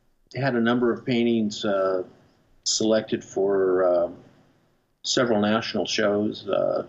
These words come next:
juried artwork, uh, competitions, and been fortunate, been fortunate enough to, um,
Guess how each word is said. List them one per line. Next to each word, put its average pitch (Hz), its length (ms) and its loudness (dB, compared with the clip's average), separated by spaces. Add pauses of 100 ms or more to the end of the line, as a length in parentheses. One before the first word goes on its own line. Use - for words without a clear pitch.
(140)
juried 107 300 2
artwork, 101 440 0 (580)
uh, 85 340 0 (200)
competitions, 107 800 -2 (600)
and 87 320 0
been 95 200 0
fortunate, 101 520 0 (1300)
been 104 180 0
fortunate 110 480 0
enough 95 360 -2
to, 92 480 0
um, 85 360 -2